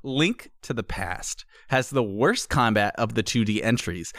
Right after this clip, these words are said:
The overabundance of aggressive enemies mugging you across every corner of the overworld and dungeons takes all the joy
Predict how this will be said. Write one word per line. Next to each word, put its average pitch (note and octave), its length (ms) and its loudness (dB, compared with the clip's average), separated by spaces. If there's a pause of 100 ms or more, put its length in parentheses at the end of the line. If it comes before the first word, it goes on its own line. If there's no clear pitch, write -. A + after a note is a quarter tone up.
(240)
The C3+ 180 0
overabundance C3+ 840 2
of A2+ 100 2
aggressive A2+ 480 2
enemies A#2 420 2
mugging C#3 400 2
you C3+ 140 4
across C3 340 2
every E3 260 0
corner D#3 340 0
of C#3+ 140 0
the D3 140 -2
overworld G2 640 2 (180)
and B2+ 240 2
dungeons C#3 580 -2 (220)
takes - 280 0 (140)
all D4+ 240 6
the D4+ 120 -2
joy C3 420 2